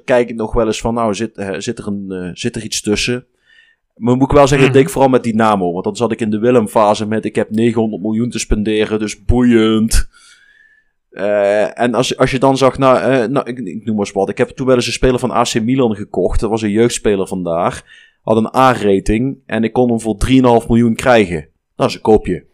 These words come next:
Speaker 2: Ja.
Speaker 1: Dat is, dat is
Speaker 2: Ja.
Speaker 1: een koopje. En hij heeft nooit het eerste gehaald. Hij heeft, hij is twee jaar verhuurd. En daarna heb ik hem voor achttien miljoen terugverkocht aan Juventus.
Speaker 2: Ja, ik, ik deed dat, ik, ik deed dat wel eens, hoor. Dat ik dacht van, "Ik heb hem eigenlijk niet nodig, maar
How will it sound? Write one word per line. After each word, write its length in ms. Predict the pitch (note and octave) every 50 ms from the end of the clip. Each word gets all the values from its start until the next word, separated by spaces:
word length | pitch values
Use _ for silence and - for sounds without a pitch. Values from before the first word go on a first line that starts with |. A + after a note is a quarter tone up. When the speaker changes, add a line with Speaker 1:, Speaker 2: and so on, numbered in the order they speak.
| _ _
Speaker 2:
Ja. 340 | - C#3 C#3 B2+ G#2+ G#2+ - _ _ _ _ _ _ _ _ _
Speaker 1:
Dat 120 | - E3
is, 60 | C#3+ C#3+
dat 80 | D3+
is 60 | C#3+
Speaker 2:
Ja. 80 | C#3 A#2+
Speaker 1:
een 60 | A2
koopje. 440 | - F3 E3+ C#3+ - - F#2 D2+ - _ _ _ _ _ _ - - - - -
En 280 | - B2 B2+ B2+ C3 B2+ C3
hij 120 | B2 A2+
heeft 160 | C3+ C3 -
nooit 180 | - D#3 F#3 F3+
het 100 | E3+ B2+
eerste 340 | A2 C3 D#3 D3+ - - B2+
gehaald. 340 | A2+ G2 F#2 F#2 G#2+ C3
Hij 100 | - C3+
heeft, 160 | A2+ A2 - -
hij 140 | - -
is 120 | A#2 - -
twee 180 | - D#3 D#3
jaar 140 | D3 C3+ A#2
verhuurd. 500 | - A2 G#2+ A#2 C#3 C#3 C#3 D3+ D3+ -
En 100 | - A#2
daarna 180 | A2+ A#2 A#2+ B2
heb 80 | B2
ik 60 | A#2 -
hem 100 | B2 A#2
voor 100 | B2 -
achttien 280 | - C3+ - - C#3+
miljoen 320 | C3+ C3+ B2+ B2+ B2+ B2+ A2+
terugverkocht 560 | - - C#3 C3 - - - - C3 - -
aan 60 | C3
Juventus. 640 | B2+ A#2+ A#2 D3 D3+ C#3 - F#2+ F2 - - - _ _ _ _ _ _ _ _ _ _ _ _ _ _ _ _ _ _ _ _ _ _ _ _ _ _ _ _ _ _ _ _ _ _ _ _ _ _
Speaker 2:
Ja, 200 | - D#3+ E3 -
ik, 140 | E3+ D3+
ik 220 | - - E3+ C3+ B2
deed 200 | C#3 D3 F3+ G#3+
dat, 420 | G3 F#3+ E3 - - - - - - _ _
ik, 160 | - D#3 B2+ _ _ _
ik 180 | - D3+ C3 A#2
deed 200 | D3 D3 D#3+ D#3+
dat 180 | D#3+ D3 B2+
wel 200 | - B2+ B2+ G#2+
eens, 280 | B2 B2 B2+ C3 B2 -
hoor. 260 | C3 D3 F#3+ A3 F#3+
Dat 180 | C3+ B2+ - -
ik 60 | _ _
dacht 240 | - C3 C3 - -
van, 100 | D3+ B2+
"Ik 80 | C3+ C3
heb 100 | - D#3
hem 80 | C#3
eigenlijk 400 | - D3 D3+ D3+ D3 - C#3 B2+
niet 80 | B2+ C#3
nodig, 360 | C#3 C#3 C3+ C3+ B2 B2 - -
maar 420 | C3+ C3 B2+ A#2+ B2 B2 A#2+ -